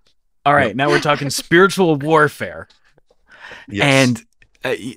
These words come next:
Speaker 1: you said something before that was, that was important, and it was actually bringing to mind, uh, we did an interview recently with Father Vincent Lampert, uh, who's an
Speaker 2: Yeah.
Speaker 1: exorcist, and we got to talk to him about his, his ministry.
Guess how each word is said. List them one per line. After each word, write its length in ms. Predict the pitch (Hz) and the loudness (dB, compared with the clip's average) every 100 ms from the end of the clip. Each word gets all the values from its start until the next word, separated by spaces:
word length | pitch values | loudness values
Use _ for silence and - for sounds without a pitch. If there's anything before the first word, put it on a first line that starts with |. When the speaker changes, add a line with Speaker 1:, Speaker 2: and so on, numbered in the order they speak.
| - | -8
Speaker 1:
you 180 | 147 | -2
said 260 | 123 165 180 | 0 2 2
something 280 | 175 135 131 | 2 0 0
before 300 | 110 - 110 | -2 -2 -2
that 100 | 101 | -2
was, 160 | 92 - | -8 -10
that 120 | 110 | -6
was 140 | 104 98 | -6 -6
important, 420 | 101 - 113 104 | -12 -4 -4 -2
and 100 | 104 | -6
it 80 | 104 | -6
was 180 | 107 - | -8 -6
actually 280 | 117 117 123 | -8 -4 -4
bringing 280 | 113 113 107 | -2 -2 -2
to 100 | 107 | -4
mind, 360 | 101 101 92 - | -2 -4 -6 -10
uh, 240 | 98 92 82 | -10 -10 -10
we 120 | 101 | -8
did 160 | 101 101 | -6 -4
an 80 | |
interview 340 | 104 113 104 101 | -2 -2 -2 -6
recently 380 | 104 - 98 95 | -6 -6 -8 -8
with 140 | 92 | -10
Father 340 | - - 98 95 | -14 -8 -6 -4
Vincent 340 | 107 95 80 | -6 -6 -8
Lampert, 420 | 104 101 104 95 - _ - | -6 -6 -6 -10 -12 _ -16
uh, 240 | 92 85 | -14 -14
who's 200 | 95 90 | -14 -12
an 80 | 92 | -8
Speaker 2:
Yeah. 80 | 107 | -8
Speaker 1:
exorcist, 560 | - 113 - 98 - | -6 -6 -6 -6 -6
and 160 | 95 85 | -10 -8
we 120 | 98 | -6
got 140 | 98 95 | -6 -6
to 80 | |
talk 220 | - 101 - | -6 -6 -6
to 80 | |
him 160 | 98 95 | -8 -8
about 360 | 95 92 87 - | -6 -8 -10 -10
his, 200 | 101 - | -14 -14
his 120 | 95 107 | -12 -6
ministry. 460 | 117 123 - 85 | -6 -6 -10 -12